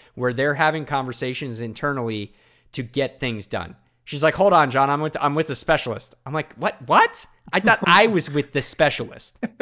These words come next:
What?" But anyway, we got it. We got it. They sent me the coupon code. I did not pay twice. Don't pay twice, listeners.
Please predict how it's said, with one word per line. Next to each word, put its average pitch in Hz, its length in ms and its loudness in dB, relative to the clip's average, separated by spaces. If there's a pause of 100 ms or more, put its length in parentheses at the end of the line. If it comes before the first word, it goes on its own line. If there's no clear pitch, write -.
(260)
What?" 240 300 2 (840)
But 165 140 6
anyway, 151 560 4
we 165 160 -2
got 220 220 6
it. 240 160 2
We 160 100 -6
got 202 220 4
it. 165 160 -8 (320)
They 147 180 -2
sent 208 240 -2
me 202 60 -6
the 151 80 -6
coupon 120 380 -4
code. - 280 -12 (200)
I - 140 -4
did 175 160 -2
not 175 220 0
pay 170 200 0
twice. 139 320 0
Don't 185 320 0
pay 240 200 2
twice, 208 480 0
listeners. 110 500 -12